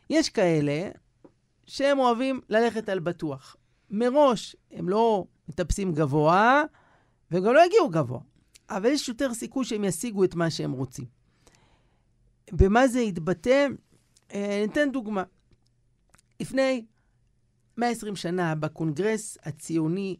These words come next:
השישי, עלתה הצעה מפורסמת, הצעת אוגנדה. אמרו לנו, תראו, ארץ ישראל, ציון,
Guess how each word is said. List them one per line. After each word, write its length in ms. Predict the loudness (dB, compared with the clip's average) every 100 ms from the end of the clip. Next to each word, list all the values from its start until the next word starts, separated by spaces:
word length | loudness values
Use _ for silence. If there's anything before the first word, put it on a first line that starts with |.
| -12
השישי, 640 | -12 -10 -10 -10 -12 -12 -12
עלתה 360 | -10 -6 -4 -4
הצעה 280 | -4 -4
מפורסמת, 640 | -4 -8 -10 -6 -6 -6 -8
הצעת 380 | -6 -4 -4 -4
אוגנדה. 440 | -2 -2 -2 -6 -12 _ _ _ _ _ _ _ _ _ _ -2
אמרו 220 | 2 4 4
לנו, 400 | 2 0 -4 -8 _ _ _ _ -8
תראו, 280 | -6 -6 -12 _ _ _ _ -6
ארץ 220 | -4 -4
ישראל, 440 | -6 -4 -2 -4 -8 _
ציון, 440 | -6 -2 -2 -2